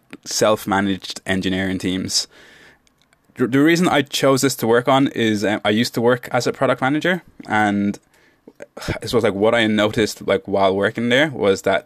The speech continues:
the tooling for product management is generally woeful. Like, they, they existed a tool called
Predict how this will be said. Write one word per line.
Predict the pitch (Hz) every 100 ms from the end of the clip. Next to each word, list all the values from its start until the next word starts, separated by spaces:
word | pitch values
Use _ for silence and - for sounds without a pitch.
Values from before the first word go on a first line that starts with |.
| _
the | 104
tooling | - - 104 110 123
for | 131 104
product | 104 95
management | 98 98 104 -
is | 98 98
generally | 101 107 98 104 101 101
woeful. | 98 92 95 101 - 90 - - - _ _
Like, | - 98
they, | 101
they | 92 107 101
existed | 107 101 101
a |
tool | - 101
called | 92 95 92